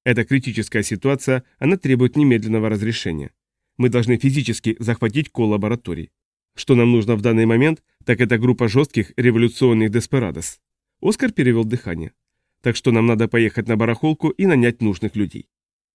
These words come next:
Исходя из соображений безопасности, они отказались от приличного автомобиля Пеликаноса, забрались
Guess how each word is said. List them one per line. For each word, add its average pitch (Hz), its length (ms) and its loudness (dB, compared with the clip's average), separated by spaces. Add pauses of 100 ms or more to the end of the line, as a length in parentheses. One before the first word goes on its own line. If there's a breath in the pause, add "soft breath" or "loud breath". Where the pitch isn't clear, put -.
(140)
Исходя 123 360 0
из 110 100 -2
соображений 117 500 0
безопасности, 143 840 -4
они 208 180 0
отказались 123 480 0
от - 160 -6
приличного 117 520 0
автомобиля 117 580 0
Пеликаноса, 117 680 -2 (320)
забрались 131 560 2